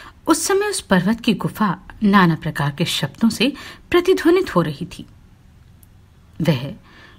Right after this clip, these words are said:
प्रतिध्वनि सुनकर अजातशत्रु, कुंती कुमार युधिष्ठिर दोनों, मातृपुत्र नकुल सहदेव, पुरोहित धौम्य, द्रौपदी और समस्त ब्राह्मण एवं सुहृद, वे सभी भीमसेन को न देखने के कारण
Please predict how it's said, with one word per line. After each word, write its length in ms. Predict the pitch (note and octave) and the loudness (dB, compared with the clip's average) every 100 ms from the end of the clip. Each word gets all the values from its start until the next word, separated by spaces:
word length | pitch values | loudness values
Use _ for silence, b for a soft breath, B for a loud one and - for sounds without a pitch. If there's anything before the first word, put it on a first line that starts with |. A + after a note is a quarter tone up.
| b - | b 0
प्रतिध्वनि 600 | D#4 F4 F3+ F3 D3 - - _ _ | 2 2 2 0 0 -10 -20 _ _
सुनकर 580 | - - F#3+ D#3+ - C4+ - B B B | -6 0 2 2 2 -2 -2 B B B
अजातशत्रु, 680 | A3 C#4+ D#4+ - F4 F4 F#4+ | 0 2 0 0 -4 0 -2
कुंती 360 | F#4+ F3 D#3+ A3 | 0 0 0 0
कुमार 300 | B3+ C#4+ D4 E3 | 2 4 2 -2
युधिष्ठिर 580 | C#3+ E3 - D4+ - - - - | -4 -6 -2 -2 -4 -14 -20 -6
दोनों, 440 | F#3 E3+ C#3 D3 E4+ B B B A#3+ | -2 0 0 2 0 B B B 4
मातृपुत्र 640 | C#4 D4 F4+ F#4+ G4 F#4+ | 4 4 2 0 0 4
नकुल 340 | B3 D#3 - B3+ | 4 4 0 -2
सहदेव, 540 | - D3+ C#3 G#3 - - - _ - | -2 -4 -2 -2 -2 -18 -20 _ -2
पुरोहित 440 | A3+ F3 C#3 D3 - | 2 2 0 -4 0
धौम्य, 380 | B3+ G3+ F#3+ - B B - | 2 2 -2 -6 B B -6
द्रौपदी 580 | - E3 C3+ C#3 C4 - B B - | 0 0 0 -2 0 -2 B B -2
और 80 | D#4+ | -2
समस्त 500 | - F4 F#4+ F#4+ - | 0 0 0 0 -2
ब्राह्मण 480 | - C#3 E3 E3+ D#3 - - - | -2 0 2 0 -2 -16 -18 -4
एवं 300 | E3+ D#3 B3+ - B B | -2 0 -4 -4 B B
सुहृद, 500 | - - D#3 C4+ - - - _ B B B - | -4 0 2 2 2 -6 -20 _ B B B 0
वे 120 | G#4+ | 0
सभी 340 | - E4+ F#4 | 2 2 4
भीमसेन 540 | G4 C4 C#4+ C#4 E4+ E4+ | 2 6 4 6 2 2
को 140 | E4+ | 4
न 160 | B3+ G3+ | 2 2
देखने 420 | - D#3 - C#4+ | 0 -2 2 2
के 120 | C4+ | 2
कारण 380 | A3+ D3 A2 | 0 0 -2